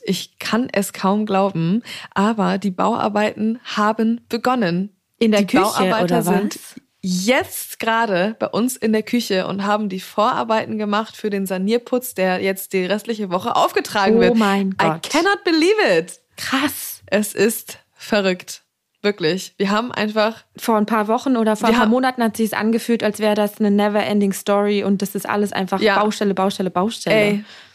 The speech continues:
Speaker 1: wir sind wirklich mit dem Laden durch die Hölle gegangen und ich hab zwischendurch nicht das Licht am Ende des Tunnels gesehen. Ich hab gedacht, dieses Projekt ist unser Ende. Unser
Speaker 2: <laughs> Oh.
Speaker 1: finanzieller Ruin, unser,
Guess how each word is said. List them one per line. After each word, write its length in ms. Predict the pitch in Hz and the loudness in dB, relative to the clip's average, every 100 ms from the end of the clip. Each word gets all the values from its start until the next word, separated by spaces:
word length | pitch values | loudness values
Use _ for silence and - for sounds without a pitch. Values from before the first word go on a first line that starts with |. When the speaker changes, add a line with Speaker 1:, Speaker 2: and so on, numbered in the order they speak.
| - - - - - | -20 -20 -20 -10 0
Speaker 1:
wir 160 | 233 | 2
sind 340 | 208 254 254 - | 2 0 0 0
wirklich 340 | 262 277 277 | 0 0 -2
mit 140 | 254 240 | -2 -2
dem 140 | 214 | 0
Laden 320 | 208 214 226 | 2 2 0
durch 100 | 220 | -2
die 160 | - 196 | -2 0
Hölle 220 | 220 247 | 2 2
gegangen 500 | 220 220 220 233 233 - | 0 0 0 -2 -6 -2
und 160 | 202 | -2
ich 160 | 202 208 | -2 -4
hab 160 | 208 - | -4 -2
zwischendurch 720 | 233 240 262 226 226 226 - | -2 0 0 2 0 0 -4
nicht 320 | 208 220 262 226 | 2 2 2 -4
das 180 | 220 | -4
Licht 240 | 214 220 - | -2 -2 -2
am 100 | 196 | 0
Ende 180 | 196 196 | 0 0
des 120 | 202 | -2
Tunnels 320 | 214 202 185 | -2 -2 -2
gesehen. 280 | 180 175 175 | -4 -4 -4
Ich 160 | 196 220 | -4 -2
hab 160 | 220 | -2
gedacht, 360 | 240 214 208 - - | -2 0 0 -2 -2
dieses 340 | 226 226 233 | 0 0 -6
Projekt 420 | - 190 190 196 | -2 2 2 0
ist 220 | - 180 - | -4 -6 -2
unser 600 | 196 208 202 196 196 208 - - - - _ _ - | 0 2 2 2 2 -2 -8 -20 -20 -20 _ _ 0
Ende. 460 | 196 175 160 165 - _ - | 2 2 0 -2 -8 _ -4
Unser 180 | 214 208 | 0 2
Speaker 2:
<laughs> 100 | 208 | 2
Oh. 60 | 277 | 2
Speaker 1:
finanzieller 580 | 269 262 - 220 214 214 | 2 2 0 2 2 0
Ruin, 600 | 202 - 240 254 262 262 - - | -2 -2 0 2 0 -2 -6 0
unser, 640 | 226 220 214 202 202 208 | 2 2 2 2 2 -2